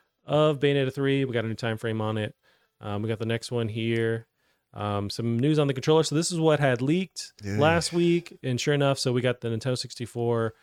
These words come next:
Speaker 1: uh, controller for the Switch. So it's gonna be forty-nine bucks for each of 'em. So there's, uh, sixty-four and the Sega Genesis controller.
Speaker 2: Forty
Speaker 1: Forty-nine ninety-nine
Speaker 2: each?
Speaker 1: for each of 'em, yeah.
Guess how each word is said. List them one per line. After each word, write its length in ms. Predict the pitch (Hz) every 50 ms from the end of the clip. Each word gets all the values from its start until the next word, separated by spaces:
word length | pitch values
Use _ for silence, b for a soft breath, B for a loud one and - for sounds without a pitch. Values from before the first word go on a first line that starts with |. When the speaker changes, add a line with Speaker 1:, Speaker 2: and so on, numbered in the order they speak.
| b b b b b
Speaker 1:
uh, 100 | b 104
controller 400 | 107 - 117 101 - 160 185 196
for 80 | 180 -
the 80 | 120 117
Switch. 380 | - 120 113 110 113 - -
So 80 | - 110
it's 100 | 104 -
gonna 140 | - 120 110
be 80 | 110
forty-nine 480 | 110 - 131 127 127 120 120 117 113 107
bucks 480 | 101 107 107 107 - - - - - b b b b b b b
for 140 | - - 120
each 160 | 123 139 -
of 80 | 123 107
'em. 100 | 98 95
So 140 | - 120 110
there's, 280 | 107 110 110 107 -
uh, 220 | 113 104 104 101 98
sixty-four 540 | - - 139 - - 131 - 135 131 123 120 131
and 320 | 117 120 127 127 123 120
the 140 | 113 113 107
Sega 280 | 101 - 117 110 107 104
Genesis 380 | 107 107 120 123 - - - -
controller. 400 | - - - - - - 127 - _ _ _ _ _ _ _ _ _
Speaker 2:
Forty 360 | - 120 135 139 139 131 117 - _ _ _ _ _ _ _ _ _ _ _ _ _ _ _ _ _ _
Speaker 1:
Forty-nine 500 | - 127 131 135 131 123 127 127 127 107
ninety-nine 280 | 117 135 196 240 269 262
Speaker 2:
each? 300 | - - - - - -
Speaker 1:
for 60 | 117
each 120 | 113 - -
of 80 | 98
'em, 120 | 98 98 90
yeah. 100 | 87